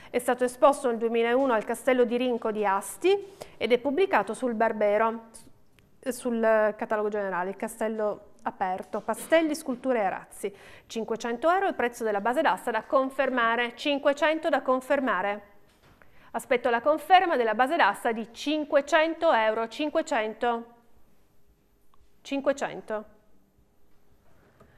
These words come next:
Lotto numero centosessantaquattro è questa composizione di Ugo Nespolo, tecnica messa su cartoncino, trentaquattro per ventiquattro virgola cinque, opera firmata in basso a sinistra, autentica dell'artista su fotografia.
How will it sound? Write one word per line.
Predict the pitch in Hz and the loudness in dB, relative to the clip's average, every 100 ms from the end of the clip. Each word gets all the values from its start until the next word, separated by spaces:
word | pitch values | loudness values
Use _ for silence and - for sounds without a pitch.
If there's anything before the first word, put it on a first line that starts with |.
| - - - | -20 -20 -6
Lotto | 247 302 302 | 4 4 4
numero | 339 302 254 247 | 2 2 2 0
centosessantaquattro | - 330 349 381 - 392 330 302 254 247 269 269 247 220 - 269 | 0 2 4 2 0 0 0 0 0 2 0 6 6 6 2 2
è | 254 | 2
questa | 294 285 277 | 2 2 0
composizione | 285 392 392 339 269 277 - 294 233 220 - - - - - | 2 0 2 -2 -2 -6 0 0 0 -4 -10 -20 -20 -20 -6
di | 240 | -2
Ugo | 247 233 | 0 0
Nespolo, | 254 311 330 - 359 | 2 0 0 -2 0
tecnica | 269 240 233 233 | 0 0 -2 -2
messa | 233 233 220 | -2 -2 -4
su | 240 | -2
cartoncino, | 226 220 247 254 262 370 381 349 - | -2 -2 0 -2 0 2 2 2 0
trentaquattro | 320 302 302 294 294 226 214 220 | 4 4 4 0 4 4 4 -4
per | 220 220 | -4 0
ventiquattro | 247 247 269 262 254 247 | -2 -2 2 2 2 -4
virgola | 220 208 220 247 | -4 -2 -2 -2
cinque, | 349 381 381 269 - | -2 -2 0 -4 4
opera | 311 - 220 190 | 6 6 2 -4
firmata | - 349 311 233 196 | -2 -2 2 2 2
in | 214 | -4
basso | 208 190 226 | -4 -4 -8
a | |
sinistra, | - 392 285 - 269 | -2 0 0 0 0
autentica | 269 294 277 269 226 | 2 2 2 -2 -2
dell'artista | 269 359 - 226 - | 0 0 -2 -8 -6
su | 220 208 | -8 -10
fotografia. | - 226 220 247 320 262 | -8 -4 -4 -4 -2 0